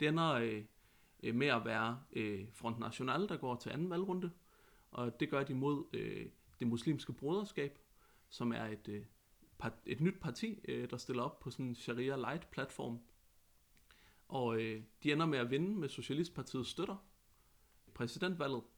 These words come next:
og begynder så stille og roligt at reformere især uddannelsessystemet, som også er det, vi fokuserer på, øh, fordi vi ser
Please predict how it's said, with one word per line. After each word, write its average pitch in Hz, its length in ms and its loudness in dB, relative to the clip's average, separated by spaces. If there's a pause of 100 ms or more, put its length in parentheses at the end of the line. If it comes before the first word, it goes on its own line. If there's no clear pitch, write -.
(520)
og 117 120 -4
begynder 156 300 6
så 131 140 -4
stille 156 260 4
og 139 100 0
roligt 156 260 4
at 113 80 -2
reformere 131 500 -2 (260)
især 127 240 -2
uddannelsessystemet, 135 1000 2
som 120 120 -4
også 120 180 -2
er 127 40 -4
det, 131 120 -2
vi 131 60 -2
fokuserer 120 460 -4
på, - 400 -4
øh, - 180 -4
fordi 147 200 -8
vi - 120 -6
ser 110 360 -6